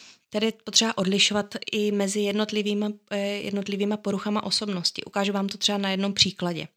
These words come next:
Jo? Potřebujete posoudit, jestli se jedná o člověka s hraniční poruchou osobnosti nebo s disociální poruchou osobnosti. Spojuje je to,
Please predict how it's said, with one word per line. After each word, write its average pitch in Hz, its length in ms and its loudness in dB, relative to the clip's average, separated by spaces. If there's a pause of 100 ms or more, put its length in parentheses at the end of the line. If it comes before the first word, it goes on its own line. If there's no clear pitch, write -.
Jo? 175 160 -8
Potřebujete 214 520 0
posoudit, 226 500 0
jestli 214 180 -2
se 202 140 0
jedná 196 320 2
o 190 40 -4
člověka 196 400 -2
s 190 40 -2
hraniční 202 400 0
poruchou 190 320 -6
osobnosti 202 560 -2
nebo 185 200 -2
s 170 40 -4
disociální 190 640 -2
poruchou 170 380 -8
osobnosti. 160 640 -8 (680)
Spojuje 240 440 4
je 180 160 2
to, 156 380 -6